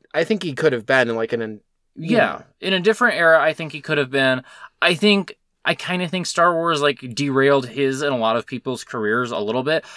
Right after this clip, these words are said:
Speaker 1: Yeah.
Speaker 2: Not like, "Oh my gosh, poor Oscar Isaac, he's never gonna get a role again after," um, that's not what I'm saying. I just mean that, like,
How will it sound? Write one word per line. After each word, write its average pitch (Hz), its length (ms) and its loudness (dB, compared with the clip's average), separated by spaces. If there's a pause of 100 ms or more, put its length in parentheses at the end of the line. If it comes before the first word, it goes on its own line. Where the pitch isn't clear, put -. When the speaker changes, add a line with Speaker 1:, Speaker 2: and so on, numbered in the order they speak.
Speaker 1:
Yeah. 165 180 2
Speaker 2:
Not 220 260 4
like, 175 240 0
"Oh 202 160 4
my 143 200 4
gosh, 123 480 2
poor 175 240 2
Oscar 147 360 2
Isaac, 127 260 2
he's 117 160 -6
never 139 220 0
gonna 131 120 0
get 117 120 0
a 120 40 0
role 120 300 0
again 117 320 0
after," 107 560 -2 (480)
um, 104 560 2 (260)
that's 196 240 2
not 165 160 4
what 131 80 -2
I'm 120 120 -2
saying. 110 420 0
I 160 140 4
just 170 200 0
mean 175 200 -2
that, 143 100 -4
like, 123 200 0